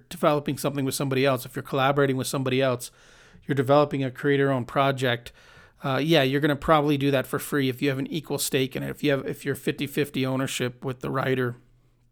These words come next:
then yeah, it might make sense to work for free. Um, if it's a project that you're dying to work on and you wanna show that, "Hey, I can do this, man, I can draw this book," then yeah,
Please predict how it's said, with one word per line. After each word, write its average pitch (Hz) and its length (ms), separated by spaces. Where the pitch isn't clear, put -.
then 151 200
yeah, 151 200
it 135 40
might 139 160
make 131 180
sense 135 220
to 135 100
work 135 240
for 131 80
free. 127 400
Um, 139 460
if - 140
it's 165 160
a 131 60
project 147 640
that 135 240
you're 139 140
dying 143 500
to 139 60
work 156 320
on 131 180
and 139 140
you 143 80
wanna 139 180
show 156 420
that, 123 140
"Hey, 170 180
I 156 140
can 185 160
do 180 240
this, 139 240
man, 135 220
I 147 100
can 170 160
draw 139 220
this 127 160
book," 139 340
then 175 160
yeah, 269 200